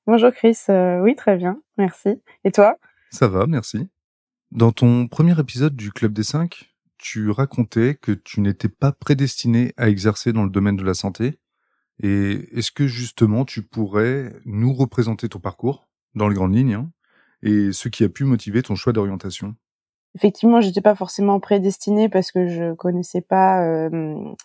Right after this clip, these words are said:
Speaker 1: d'autres personnes, euh, dans ma famille ou dans mon entourage qui avaient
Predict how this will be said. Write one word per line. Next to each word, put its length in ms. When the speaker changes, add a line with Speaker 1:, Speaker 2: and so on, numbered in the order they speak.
Speaker 1:
d'autres 220
personnes, 500
euh, 160
dans 120
ma 160
famille 260
ou 60
dans 100
mon 260
entourage 480
qui 140
avaient 220